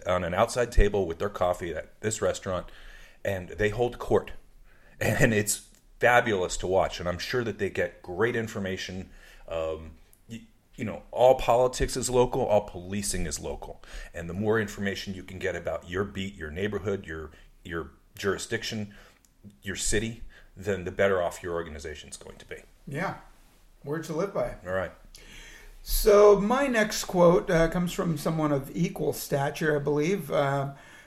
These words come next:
Speaker 2: uh, for those of you who may remember, he was a New York City police commissioner, uh, at the turn of the century. In nineteen ten, then President Theodore Roosevelt said something that really rings true today.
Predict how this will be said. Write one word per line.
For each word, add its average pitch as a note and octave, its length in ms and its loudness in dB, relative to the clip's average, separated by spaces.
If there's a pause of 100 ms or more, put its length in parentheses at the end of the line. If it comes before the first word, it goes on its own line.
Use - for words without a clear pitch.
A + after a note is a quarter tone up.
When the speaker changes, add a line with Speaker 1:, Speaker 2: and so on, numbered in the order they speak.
(160)
Speaker 2:
uh, C#3 320 2
for E3 160 -8
those D#3 240 0
of D3 140 -4
you D3+ 140 -6
who D#3 180 -2
may D3 200 -2
remember, D3+ 480 0
he D3+ 80 0
was C#3 180 -4
a C3+ 60 -2
New C#3 160 -2
York C#3+ 280 -2
City C3+ 280 -8
police C#3+ 420 -6
commissioner, F#3 720 -6 (380)
uh, B2+ 300 0
at A#2+ 100 -6
the C#3 80 -8
turn C#3+ 280 -2
of C#3 60 0
the B2 80 -4
century. F3 640 -2
In C#3 200 -2
nineteen A3 540 0
ten, C3+ 580 0 (640)
then E3 560 4
President D3 580 4
Theodore D3+ 360 2
Roosevelt C#3 500 2
said C3 160 -4
something D3 240 -2
that D3 160 -2
really C4+ 300 0
rings D3+ 340 0
true C#3 260 -6
today. F3+ 600 2